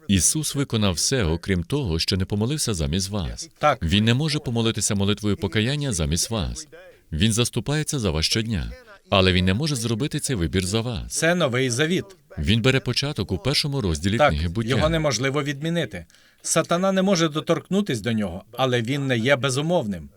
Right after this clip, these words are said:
Speaker 1: Так.
Speaker 2: Є умови для цього життя. Прийняти його і отримати його, а потім діяти у вірі в нього. Другий Адам скуштував смерть за кожну людину.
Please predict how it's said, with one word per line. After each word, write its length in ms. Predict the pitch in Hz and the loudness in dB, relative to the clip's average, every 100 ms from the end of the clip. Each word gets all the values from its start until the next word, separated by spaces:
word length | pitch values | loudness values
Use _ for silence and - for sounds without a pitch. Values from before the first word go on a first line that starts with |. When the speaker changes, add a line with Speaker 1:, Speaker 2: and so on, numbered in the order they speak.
| _ | _
Speaker 1:
Так. 420 | - 85 57 - 113 101 - 120 143 | -4 -4 -4 -12 -20 -20 -20 -20 -16
Speaker 2:
Є 220 | 101 123 | -8 -2
умови 460 | 151 131 135 196 139 | 0 0 0 0 0
для 180 | 101 117 | 0 -2
цього 280 | 139 123 | 0 0
життя. 480 | 127 156 - 180 95 67 104 - - | 0 -4 -2 -4 -4 -10 -20 -20 -4
Прийняти 560 | 127 113 117 175 160 | 0 0 0 0 -2
його 540 | 117 107 95 104 120 - - _ _ _ _ - | -2 -2 -2 -2 -2 -2 -10 _ _ _ _ -6
і 100 | 131 | -2
отримати 580 | 143 147 196 196 123 104 | -2 0 0 0 -2 -4
його, 320 | 95 87 78 - - _ - | -4 -8 -12 -18 -20 _ -4
а 120 | 120 | -2
потім 340 | 147 - 135 | -2 -4 -4
діяти 400 | 101 127 143 160 | -2 -2 -2 -2
у 160 | 160 147 | -2 -2
вірі 280 | 160 196 117 | 0 2 2
в 40 | |
нього. 340 | 104 85 71 - _ _ _ _ _ _ | 0 -4 -10 -18 _ _ _ _ _ _
Другий 380 | 101 120 151 165 | -10 -4 0 4
Адам 400 | 208 156 135 143 | 4 6 2 2
скуштував 580 | - - 127 131 123 139 | -4 -4 -4 -2 0 0
смерть 420 | - 117 127 147 | -2 0 0 0
за 120 | 123 | -4
кожну 440 | 120 110 107 120 131 | -4 -4 -4 -4 -2
людину. 500 | 160 160 165 95 | -2 0 -2 -2